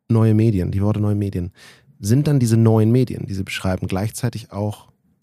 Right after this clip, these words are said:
die Wellenbrecher von sachlicher Information? Also man,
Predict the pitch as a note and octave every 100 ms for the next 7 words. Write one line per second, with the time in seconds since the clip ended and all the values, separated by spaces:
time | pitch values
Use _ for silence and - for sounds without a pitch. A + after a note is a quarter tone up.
0 | _ - F#2+ F2 G2 C3+ C#3 B2 A#2 A#2
1 | - G2+ A2 A2+ A#2 A2 A2+ G#2 G2+ -
2 | - A#2+ C#3+ F#2+ F#2 F#2+ F#2+ G2+